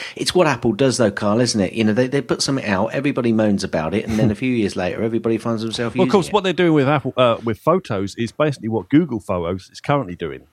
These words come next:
Speaker 2: But it's, it's, but they're doing it all on their service, all that, <coughs> you know, scanning faces and mountains and
Speaker 1: Yeah, if they, if they, if they're truly doing it local, then I think that's, you know, that's cracking.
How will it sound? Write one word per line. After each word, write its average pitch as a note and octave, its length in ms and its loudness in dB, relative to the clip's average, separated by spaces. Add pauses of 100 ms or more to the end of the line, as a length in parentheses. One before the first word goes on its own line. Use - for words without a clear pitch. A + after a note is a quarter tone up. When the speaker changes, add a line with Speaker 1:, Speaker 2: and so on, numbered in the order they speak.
(100)
Speaker 2:
But A#2 140 -2
it's, A#2+ 220 -6
it's, - 340 -10
but C3 140 2
they're D#3+ 240 6
doing C3 320 2
it A#2+ 160 -2
all B2+ 240 2
on A2+ 80 0
their A2 180 2
service, C3+ 480 0
all G#2+ 160 -2
that, G2 220 -4 (380)
<coughs> - 300 -4
you D3 80 -4
know, B2 140 -2
scanning A2 440 -4
faces G#2 580 -6
and G2+ 100 -6
mountains G#2+ 420 -4
and F#2 120 -16
Speaker 1:
Yeah, D3+ 200 4
if A2+ 200 2
they, D#3 120 2
if D#3+ 180 -2
they, F#3 160 4
if C#3+ 200 -4
they're F3 120 4
truly E3+ 540 2
doing B2+ 300 0
it G#2+ 120 -4
local, A2+ 400 0
then F#2+ 220 -2
I G2 80 -2
think G#2 220 -8
that's, G2 380 -8
you G2+ 100 -6
know, D#2+ 180 -10
that's G2 220 -10
cracking. - 420 -8